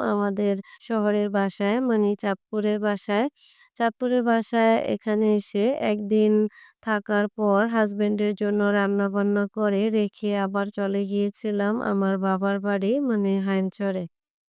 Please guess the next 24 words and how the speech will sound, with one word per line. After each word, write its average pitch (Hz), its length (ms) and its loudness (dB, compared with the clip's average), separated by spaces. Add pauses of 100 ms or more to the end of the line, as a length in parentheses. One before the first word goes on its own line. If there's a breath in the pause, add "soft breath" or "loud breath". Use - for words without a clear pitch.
(280)
তো 233 60 0 (120)
বাবার 214 360 4
বাড়িতে 233 520 0
তিন 214 340 2
দিন 214 220 4
থাকার 202 420 -2
পর 196 240 0 (120)
at 202 200 0
last 202 380 0
আবারও 196 480 0
চলে 202 360 -2
এসেছিলাম 202 680 -2 (140)
আমাদের 196 460 0
চাঁদপুরের 202 600 -2
বাসায়। 196 500 -2 (540)
আর 208 240 4 (100)
গতকাল 208 580 0
থেকে 208 380 -2 (120)
আবারও 190 420 2
শুরু 202 340 -2
হয়ে 190 280 2
গেল 190 200 0 (100)
আমার 196 360 2
কর্মব্যস্ত 190 720 0